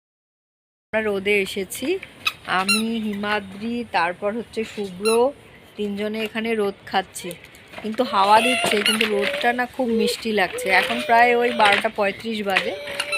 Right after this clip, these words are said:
এখনো একটা বাজেনি। এই দে, হ্যালো করো তো সবাইকে, হ্যালো, হ্যালো। তো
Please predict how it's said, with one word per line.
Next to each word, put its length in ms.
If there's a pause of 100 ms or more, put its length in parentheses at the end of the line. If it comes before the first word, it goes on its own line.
(140)
এখনো 240 (160)
একটা 220 (100)
বাজেনি। 380 (840)
এই 140
দে, 100 (720)
হ্যালো 280
করো 240
তো 40 (100)
সবাইকে, 400 (100)
হ্যালো, 260 (1700)
হ্যালো। 440 (3250)
তো 60